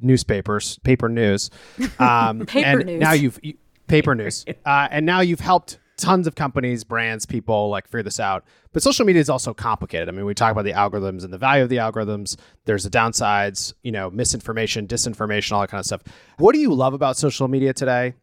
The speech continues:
Speaker 1: And what are the things that you hate about it?
Speaker 2: I will always love that it connects people. It has the capability to connect people and allow people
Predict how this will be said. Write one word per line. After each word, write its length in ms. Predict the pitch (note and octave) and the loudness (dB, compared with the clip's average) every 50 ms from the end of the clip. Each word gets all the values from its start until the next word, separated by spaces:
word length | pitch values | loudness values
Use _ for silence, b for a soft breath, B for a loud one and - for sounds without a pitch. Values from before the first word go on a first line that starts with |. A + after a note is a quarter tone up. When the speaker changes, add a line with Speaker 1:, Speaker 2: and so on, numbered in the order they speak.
| _ - | _ -6
Speaker 1:
And 280 | - B2+ B2+ B2 A#2 | -2 0 0 0 2
what 140 | A2 C3 F3 | 4 4 4
are 40 | G#3 | 4
the 100 | F3+ F3 | 4 2
things 260 | D3 D#3 C3 C3+ B2 G#2 | -2 -4 -4 -4 -4 -6
that 120 | A#2 D#2 | -6 -8
you 80 | G2 F#2 | -8 -8
hate 200 | F#2 F2+ E2 D2 | -6 -6 -6 -8
about 220 | B1 C2 C2+ - | -8 -10 -12 -12
it? 40 | - _ _ _ _ _ _ _ _ _ _ _ - | -16 _ _ _ _ _ _ _ _ _ _ _ -2
Speaker 2:
I 100 | G#3 A3+ | 0 0
will 220 | A#3 A#3 A3+ A3+ - | 2 2 2 2 2
always 500 | A#3 A#3 A#3+ A#3+ B3+ B3 B3 B3+ A#3+ B3 | 4 4 4 6 6 6 4 4 2 0
love 480 | F#3 F3+ F#3 F#3 F#3+ F#3+ G3 F#3+ F#3 F#3+ - - | -2 0 2 4 4 4 2 0 -4 -6 -6 -6
that 560 | F3 F3 F#3+ F3 F3 E3+ F3+ E3+ C3+ - _ _ - | -4 -2 0 2 2 0 -2 -4 -8 -10 _ _ -8
it 260 | G3+ G#3 G3+ G3+ - _ _ _ _ _ _ _ _ _ _ _ _ _ _ - | -6 -4 -4 -6 -8 _ _ _ _ _ _ _ _ _ _ _ _ _ _ -4
connects 480 | - A3 A3 G#3 A3 C4+ C4+ - - | 0 2 2 2 2 0 -2 -4 -10
people. 420 | - - - F3 D3+ - D#3+ E3 - | -10 -8 -8 -10 -8 -8 -8 -8 -6
It 100 | F3 E3+ | -6 -6
has 500 | - - A#3 A#3 A#3 B3+ C4 C#4 B3+ - G#3+ - | -4 0 2 4 4 4 4 2 0 -2 -8 -8
the 380 | F3 F#3 G#3+ G#3+ G#3 G3+ G#3+ - _ - | -4 -2 -2 0 0 -2 -4 -6 _ -12
capability 880 | - - A3+ G#3 - G#3+ F#3 D#3+ F3+ F#3 F#3+ G3+ G#3 G3+ A3+ A#3 A#3+ B3 | -4 -2 -2 -2 -2 -2 -4 -2 0 0 0 0 0 0 -2 -2 -4 -4
to 300 | A#3+ - - - G#3+ F3+ | -6 -8 -8 -8 -8 -8
connect 500 | - - G3+ F#3+ F3 E3 F#3+ A3+ - - | -6 -6 -6 -4 -2 -4 -4 -6 -8 -14
people 560 | - - A3 G#3 - - G3+ F#3+ F#3+ F#3+ F#3 B B B B B B | -10 -8 -8 -8 -6 -6 -4 -2 -2 -4 -6 B B B B B B
and 140 | G#3 F#3+ | -4 -2
allow 360 | F#3+ F3 F3 E3+ E3 F#3 G#3+ A3+ | 0 0 0 2 2 2 0 0
people 600 | A3+ A3+ G#3+ G3+ - - G3 F#3+ G3 G3+ F#3+ | -2 -4 -4 -4 -2 -2 0 0 0 -2 -4